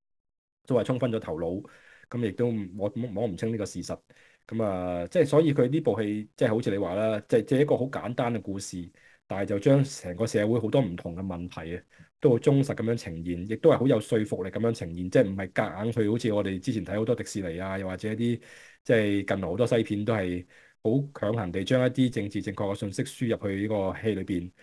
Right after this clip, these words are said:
即係唔理合唔合乎嗰個故事啊，又或者個人物嘅需要，而夾硬將呢啲所謂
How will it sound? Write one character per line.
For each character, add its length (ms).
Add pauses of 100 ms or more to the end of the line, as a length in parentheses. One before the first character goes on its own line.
(160)
即 80
係 40
唔 180
理 200 (120)
合 280
唔 120
合 120 (120)
乎 120
嗰 120 (460)
個 60 (300)
故 180
事 220
啊， 140
又 80
或 80
者 100
個 60
人 120
物 60
嘅 160
需 320
要， 100
而 380
夾 300
硬 60
將 220
呢 100
啲 480
所 220
謂 40